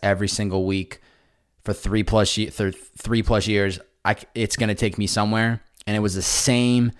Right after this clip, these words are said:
lesson I was learning across artists, D Js, producers, entrepreneurs, vloggers. Every single person that I would interview, the commonality was their ability to stay consistent, to get back up, to keep pushing forward,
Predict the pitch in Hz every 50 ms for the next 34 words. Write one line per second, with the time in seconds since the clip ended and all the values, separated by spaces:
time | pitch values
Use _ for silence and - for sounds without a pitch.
0 | - - - - 104 104 110 107 110 - - 113 110 104 92 101 101 98 90 95
1 | 101 101 101 101 101 101 101 101 98 - 101 - - - 104 95 92 - - -
2 | - 113 117 117 123 117 - - - - _ _ _ _ - 110 110 110 104 113
3 | 107 107 104 - - - - - - 90 85 - 107 107 104 - - 110 107 104
4 | 101 95 - - - 107 104 101 - 110 101 - 104 101 101 104 101 104 101 95
5 | 87 87 85 98 101 98 98 95 98 90 82 87 - - - - - - _ _
6 | - 110 123 123 120 131 135 127 113 - - - 131 123 123 120 120 113 - -
7 | - 117 113 104 - 107 104 101 101 98 98 98 98 - 92 104 101 98 90 92
8 | 95 92 92 90 - - _ _ - - 95 95 - - - 107 110 113 110 110
9 | 104 101 98 98 95 95 95 95 101 113 101 101 98 95 87 87 - - _ _
10 | - 98 101 98 92 90 104 104 101 101 101 98 - - 95 - - - 98 92
11 | 87 - - 85 85 - - - 87 - - 80 73 - - - 85 - 101 104
12 | 95 - 101 98 92 90 - 104 98 95 90 - - - - - - - - -
13 | - 110 107 - - 117 107 - - 104 87 - 101 101 101 98 95